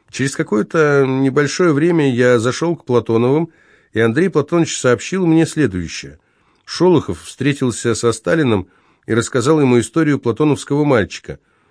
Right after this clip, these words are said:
Тут же при Шолохове Сталин запросил по телефону справку о положении этого дела.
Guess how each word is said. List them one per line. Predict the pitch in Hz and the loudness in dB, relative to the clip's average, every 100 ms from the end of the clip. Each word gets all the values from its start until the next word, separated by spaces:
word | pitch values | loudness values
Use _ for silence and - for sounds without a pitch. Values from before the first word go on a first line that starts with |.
| _ _ | _ _
Тут | - 180 127 | -2 -2 0
же | 135 143 | -2 0
при | 127 | -2
Шолохове | - 170 151 - 123 | 0 2 2 2 0
Сталин | 110 - 147 131 | 0 0 2 2
запросил | 107 120 123 - 165 | 0 -2 -2 -2 -2
по | 123 | -2
телефону | - 117 - 160 127 | -2 -4 0 0 0
справку | - 135 143 - | -2 -2 -2 0
о | 117 | -2
положении | 113 120 117 135 110 | 0 -2 0 0 -2
этого | 113 107 | -2 -4
дела. | 95 107 113 | -2 -2 -2